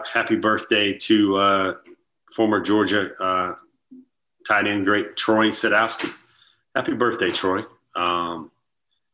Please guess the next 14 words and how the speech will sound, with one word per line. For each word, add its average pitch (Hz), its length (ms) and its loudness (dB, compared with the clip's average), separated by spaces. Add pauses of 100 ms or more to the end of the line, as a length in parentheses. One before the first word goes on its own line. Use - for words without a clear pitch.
(520)
man, 90 260 -2
that 95 160 -2
guy, 92 340 0 (540)
that 101 140 -4
guy's 101 240 2
first - 280 -2
class. 104 440 2
He 98 140 0
was 90 160 -4
a 87 60 -6
great 92 280 -2
Bulldog, 104 520 2
played 101 260 0
some 95 220 -4